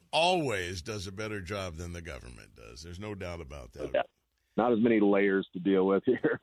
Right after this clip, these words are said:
Speaker 1: There's
Speaker 2: so.
Speaker 1: many people to be paid along the way, that's for sure. Well, J D,
Speaker 2: Yep,
Speaker 1: I'm,
Speaker 2: so.
Speaker 1: I hesitate to even ask about Tahoe. I understand you've had about thirteen feet of <laughs> snow and everything else going over there. Wh-,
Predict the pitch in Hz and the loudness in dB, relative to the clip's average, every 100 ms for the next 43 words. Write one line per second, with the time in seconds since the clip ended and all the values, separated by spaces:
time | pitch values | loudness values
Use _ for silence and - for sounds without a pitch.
0 | - 113 120 - 120 110 - 117 87 98 | -10 -4 -2 0 0 -2 -2 -6 -4 -8
1 | 104 107 - 117 110 98 95 101 101 92 | -6 -6 -6 -4 -4 -4 -6 -8 -8 -8
2 | 95 101 92 85 87 104 - 95 - 104 | -8 -6 -6 -6 -8 -10 -12 -12 -10 -8
3 | 87 80 - _ _ _ _ _ - 135 | -8 -10 -14 _ _ _ _ _ -10 -4
4 | 165 185 170 180 175 160 156 147 - 143 | -2 0 2 2 2 2 0 -2 -4 -2
5 | 151 139 175 156 - 151 135 143 143 135 | 0 0 0 -2 -4 -4 -2 -4 -2 -4
6 | 131 - 131 135 117 117 104 110 107 - | -6 -4 -2 -2 -2 -6 -6 -6 -8 -4
7 | 131 123 120 104 92 107 117 120 107 - | 0 0 -2 -6 -6 -4 -6 -6 -10 -6
8 | 117 113 101 117 117 98 101 92 _ 123 | -6 -6 -8 -6 -6 -6 -8 -10 _ -6
9 | 113 - 120 120 117 - 127 117 92 90 | -6 -10 -10 -8 -10 -8 -8 -8 -10 -8
10 | - - 196 143 135 131 123 123 123 117 | -6 -2 -2 -2 -4 -6 -8 -8 -8 -8
11 | 120 113 135 - 107 127 113 107 104 107 | -8 -6 -6 -6 -4 -4 -6 -8 -8 -8
12 | 113 110 | -8 -12